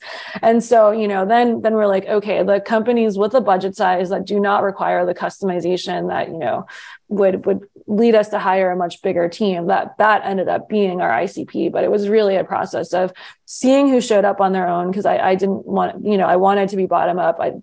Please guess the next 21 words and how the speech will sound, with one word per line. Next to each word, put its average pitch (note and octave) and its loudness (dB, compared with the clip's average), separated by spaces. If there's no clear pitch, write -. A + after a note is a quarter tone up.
I F#3 0
believe G#3+ 0
we A#3 4
were G#3 4
stickiest G#3 -2
that A#3 2
way. A#3+ 0
And G#3 0
also, F#3+ -2
if F3+ -2
you F#3 -2
just F#3 -4
look - -4
at, - -6
look F#3+ -2
at - -2
cost - -4
of F3 -4
customer - -8
acquisition, - -6
like, - -10